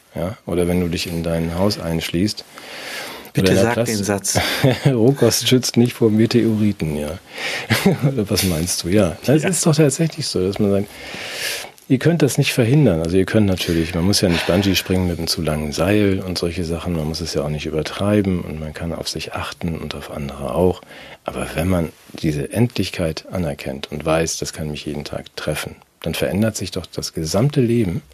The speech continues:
Speaker 1: Es verändert sich auch meine gesamte Betrachtung
Speaker 2: Mhm.
Speaker 1: des anderen.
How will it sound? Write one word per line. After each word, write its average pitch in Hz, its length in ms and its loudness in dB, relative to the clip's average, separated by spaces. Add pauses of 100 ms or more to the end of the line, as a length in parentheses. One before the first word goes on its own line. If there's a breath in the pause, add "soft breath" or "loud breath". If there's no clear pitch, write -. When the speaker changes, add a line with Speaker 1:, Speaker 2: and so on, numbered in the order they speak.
(440 loud breath)
Speaker 1:
Es - 140 -2
verändert 104 340 2
sich 95 180 -4
auch 87 120 -6
meine 82 240 0
gesamte 80 420 0
Betrachtung 80 720 -6 (240)
Speaker 2:
Mhm. 117 80 -8
Speaker 1:
des - 220 -4
anderen. 101 540 2